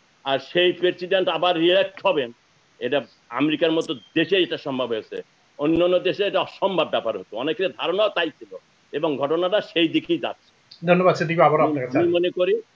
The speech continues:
Speaker 2: জি।
Speaker 1: আমি মনে করি আমাদের যুক্তরাষ্ট্রের যে সুনাম সারা বিশ্বে, এটা অটুট থাক। ট্রাম্প সাহেবের উচিত হবে জো বাইডেনকে call করে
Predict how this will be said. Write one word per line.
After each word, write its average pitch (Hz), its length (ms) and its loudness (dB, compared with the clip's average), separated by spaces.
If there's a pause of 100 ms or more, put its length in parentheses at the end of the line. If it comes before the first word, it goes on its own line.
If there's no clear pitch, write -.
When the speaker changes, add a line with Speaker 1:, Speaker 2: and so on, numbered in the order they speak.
(160)
Speaker 2:
জি। 127 100 -10
Speaker 1:
আমি 135 220 -2
মনে 170 240 0
করি 180 200 -2
আমাদের 165 520 -2
যুক্তরাষ্ট্রের 165 840 -4
যে 147 120 -4
সুনাম 170 580 0 (480)
সারা 131 200 -2
বিশ্বে, 190 560 -2 (380)
এটা - 160 -2
অটুট 185 420 0
থাক। 196 160 2 (1300)
ট্রাম্প 147 320 -6
সাহেবের 160 440 -4
উচিত 156 440 -6
হবে 185 260 -2 (2500)
জো 139 160 2
বাইডেনকে 160 540 0
call 156 260 0
করে 180 260 -4